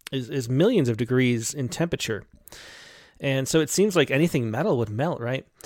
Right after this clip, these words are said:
But, but I guess the, um, the density of the actual matter there is still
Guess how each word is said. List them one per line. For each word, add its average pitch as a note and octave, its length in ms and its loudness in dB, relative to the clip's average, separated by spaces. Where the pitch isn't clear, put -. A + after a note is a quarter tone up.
But, D3+ 180 4
but D#3 140 4
I E3+ 60 6
guess G3 260 2
the, D#3+ 280 4
um, B2 360 -2
the C3+ 140 -6
density B2+ 760 -2
of C3+ 180 0
the C#3 160 2
actual B2+ 480 0
matter B2 560 0
there B2 400 0
is B2 120 -4
still C#3+ 640 2